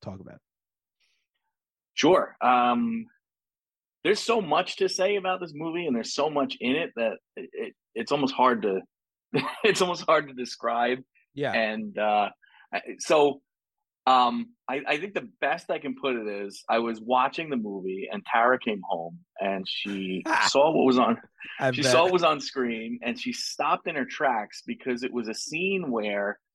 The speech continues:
Speaker 1: <laughs>
Speaker 2: two people were fighting over a butt plug that they
Speaker 1: Yeah.
Speaker 2: needed
Speaker 1: Yeah.
Speaker 2: in order to be able to trigger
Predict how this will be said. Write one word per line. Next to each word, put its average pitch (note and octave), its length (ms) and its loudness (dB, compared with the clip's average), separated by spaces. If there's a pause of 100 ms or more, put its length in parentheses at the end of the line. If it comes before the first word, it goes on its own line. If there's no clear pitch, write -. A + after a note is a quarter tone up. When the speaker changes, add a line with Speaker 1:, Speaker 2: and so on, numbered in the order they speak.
(100)
Speaker 1:
<laughs> - 800 -6
Speaker 2:
two G#3+ 180 2
people F#3+ 320 4
were D3+ 180 6
fighting F3 500 0
over D3 240 -4
a B2 60 0
butt C3 340 -2 (120)
plug F#2+ 360 -4 (420)
that B2+ 180 0
they C3 100 2
Speaker 1:
Yeah. B2+ 140 2
Speaker 2:
needed D3 400 -2
Speaker 1:
Yeah. E3 400 4
Speaker 2:
in C3 80 4
order D3+ 140 2
to D#3 100 -2
be D3 140 0
able C#3 200 2
to B2+ 100 0
trigger B2+ 720 -2